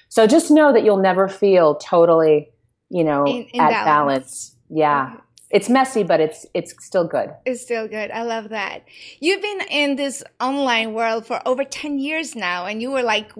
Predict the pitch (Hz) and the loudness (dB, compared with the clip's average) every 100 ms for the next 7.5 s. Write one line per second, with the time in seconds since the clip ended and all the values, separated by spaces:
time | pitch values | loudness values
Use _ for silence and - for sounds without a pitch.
0 | 233 254 233 226 220 - 254 240 247 226 | -6 -6 -6 -8 -10 -6 -4 -4 -8 -6
1 | 285 349 254 233 - 220 208 - - - | -4 -4 -6 -8 -8 -8 -8 -12 -12 -6
2 | 226 196 202 - 202 220 214 233 262 - | -4 -2 -4 -6 -10 -8 -8 -4 -6 -4
3 | 262 226 214 _ 196 180 262 247 240 226 | -6 -6 -10 _ -20 -4 -4 -2 -4 0
4 | 233 247 220 220 - - 247 233 214 208 | 0 0 -2 -6 -12 -2 0 2 -2 -6
5 | 226 208 226 320 311 247 208 277 294 - | -8 -6 -4 -4 -6 -8 -6 -8 -4 -4
6 | 226 - 240 208 233 202 131 - - - | -4 -6 -10 -4 -4 -2 -8 -12 -20 -20
7 | _ 277 370 605 | _ -4 -4 -4